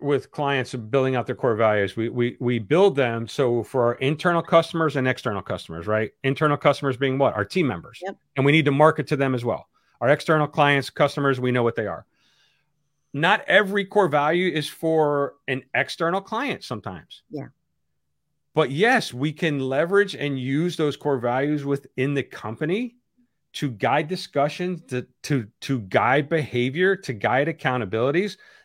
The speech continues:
Speaker 1: They become the fabric, the measure,
Speaker 2: Mm-hmm.
Speaker 1: the standard by which we view everything. So yeah, absolutely.
Speaker 2: Okay. I'm fired up about this. This makes me happy. Okay.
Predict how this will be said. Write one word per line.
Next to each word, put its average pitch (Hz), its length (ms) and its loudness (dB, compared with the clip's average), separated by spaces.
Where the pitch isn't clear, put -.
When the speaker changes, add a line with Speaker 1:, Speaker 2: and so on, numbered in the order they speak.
Speaker 1:
They 175 120 2
become 233 400 -2
the 139 80 0
fabric, 139 800 -2
the 127 100 0
measure, 147 800 0
Speaker 2:
Mm-hmm. 165 260 -8
Speaker 1:
the 160 60 0
standard 175 580 0
by 135 120 4
which 135 220 -2
we 139 80 0
view 160 200 -2
everything. 120 300 -2
So 131 160 -4
yeah, 147 280 0
absolutely. 131 680 -2
Speaker 2:
Okay. - 240 -10
I'm 185 120 -6
fired 185 320 2
up 175 100 -2
about 156 280 -2
this. - 180 -12
This 180 160 -10
makes 180 240 -6
me 180 80 -4
happy. 156 360 -6
Okay. 220 280 0